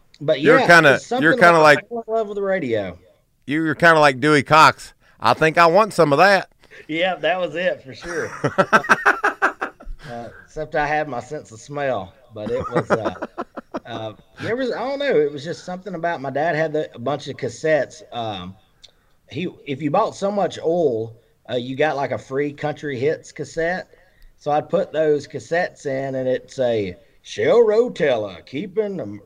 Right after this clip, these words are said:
Speaker 1: truckers on the road." And then it'd have, like, ten country songs. Uh, so yeah, I'd sit and, uh, sit around, listen to those songs, and, uh, try to,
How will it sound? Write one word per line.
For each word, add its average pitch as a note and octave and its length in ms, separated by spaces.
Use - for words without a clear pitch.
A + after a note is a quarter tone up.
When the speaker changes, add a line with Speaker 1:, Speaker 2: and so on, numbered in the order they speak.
Speaker 1:
truckers F#3+ 520
on F#3+ 200
the G3 80
road." C#3 280
And A#2 100
then C#3+ 140
it'd - 140
have, C3+ 220
like, B2+ 280
ten D#3+ 400
country C#3+ 360
songs. G2 480
Uh, G2+ 460
so - 180
yeah, D#3 320
I'd D3+ 100
sit D#3+ 280
and, C3 260
uh, A2 300
sit C3+ 240
around, D3 400
listen C3 300
to D3 80
those D3 320
songs, C3 400
and, G2 240
uh, F#2 460
try B2 320
to, B2+ 280